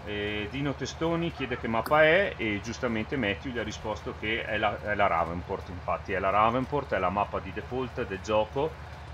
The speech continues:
Eh, vi faccio vedere, eccola qua. La classica mappa stile, chiamiamolo stile americano, sapete che,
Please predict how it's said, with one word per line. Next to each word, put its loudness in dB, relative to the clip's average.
Eh, -8
vi -14
faccio -12
vedere, -6
eccola -8
qua. 2
La -10
classica 0
mappa 2
stile, -2
chiamiamolo 0
stile -4
americano, 2
sapete -6
che, -2